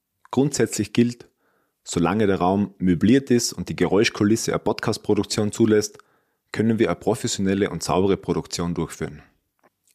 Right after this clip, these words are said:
Je nach Konzept sind Hintergrundgeräusche entweder tabu oder sie s-, sind einfach Teil eines Podcasts. Und wenn wir jetzt schon bei der Infrastruktur sind, es gibt circa tausend mögliche Störquellen.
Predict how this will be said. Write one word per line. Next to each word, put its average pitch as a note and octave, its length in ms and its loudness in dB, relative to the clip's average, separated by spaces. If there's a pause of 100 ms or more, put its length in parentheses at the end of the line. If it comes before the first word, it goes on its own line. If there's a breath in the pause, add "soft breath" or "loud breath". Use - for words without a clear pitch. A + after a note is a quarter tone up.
Je A#2 120 4
nach C#3+ 160 0
Konzept A#2+ 460 -2
sind G#2+ 180 2
Hintergrundgeräusche A2 920 2
entweder G#2 460 0
tabu A#2+ 420 2 (280)
oder F#2+ 180 2
sie - 140 0
s-, - 200 -8
sind F#2+ 220 -4
einfach F2+ 260 -4
Teil F2 300 -2
eines D2+ 180 -4
Podcasts. - 600 -8 (800 soft breath)
Und F#2 120 0
wenn A2 140 4
wir B2+ 80 4
jetzt A2+ 140 0
schon A#2 160 -2
bei G2+ 120 0
der F2+ 100 2
Infrastruktur B2 600 0
sind, B2+ 340 -2 (840)
es F#2+ 140 -2
gibt - 220 0
circa - 240 0
tausend G2 480 -2
mögliche G2+ 420 0
Störquellen. D#2+ 560 0